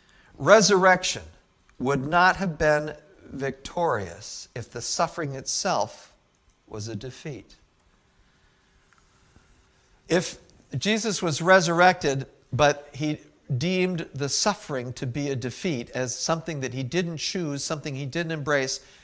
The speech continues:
then his resurrection would have been no more helpful than Lazarus's resurrection. Poor guy had to be raised up to get all that goo off him, all the bandages. And then he had to go through the whole thing again and die again.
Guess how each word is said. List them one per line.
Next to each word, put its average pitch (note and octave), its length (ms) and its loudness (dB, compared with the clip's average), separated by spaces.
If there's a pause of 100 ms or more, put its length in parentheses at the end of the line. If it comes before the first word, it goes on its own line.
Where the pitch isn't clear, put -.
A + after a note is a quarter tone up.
(380)
then C#3 100 -4
his D#3 220 -4
resurrection D#3 580 0
would C#3+ 60 -6
have C#3 100 -4
been C3+ 180 -4
no D3 140 -2
more D3+ 220 -2
helpful D3 400 -6
than C#3 200 -6
Lazarus's C#3 920 -6 (500)
resurrection. G#2+ 640 -4 (500)
Poor C3+ 180 -2
guy B2+ 300 2
had C3 220 0
to A2 60 -4
be G#2 200 -6
raised C#3 540 0
up C#3+ 320 2 (800)
to B2 80 -10
get A#2+ 100 -2
all B2 140 2
that G#2+ 260 0
goo C3+ 340 -4
off C3 200 2
him, C#3 160 -6
all B2 140 -2
the B2 100 -2
bandages. A#2 800 -8 (880)
And G#2+ 100 -6
then C#3+ 60 -2
he D#3 80 0
had D#3+ 140 2
to C#3+ 40 0
go D#3 160 4
through D#3+ 140 -4
the D3 100 2
whole D#3+ 180 2
thing E3+ 220 -4
again D#3+ 320 2
and B2+ 140 -4
die D3+ 260 2
again. D3+ 440 0